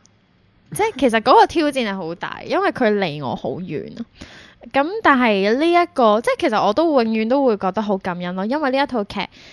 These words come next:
嗰個，誒，導演其實係P D G F嘅人馬嚟嘅。噉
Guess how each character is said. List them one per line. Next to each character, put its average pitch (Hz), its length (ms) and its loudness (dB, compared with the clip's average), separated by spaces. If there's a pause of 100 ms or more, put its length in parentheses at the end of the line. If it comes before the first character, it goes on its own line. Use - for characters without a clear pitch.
(160)
嗰 240 180 0
個， 180 880 0
誒， 170 220 -6
導 180 300 -2
演 175 340 -6
其 214 220 -4
實 165 120 -12
係 156 440 -10
P - 180 -8
D 214 120 0
G 190 180 -6
F 175 180 -6 (300)
嘅 165 160 -6
人 139 180 -10
馬 113 220 -14
嚟 - 20 -16
嘅。 - 240 -20 (1300)
噉 269 160 0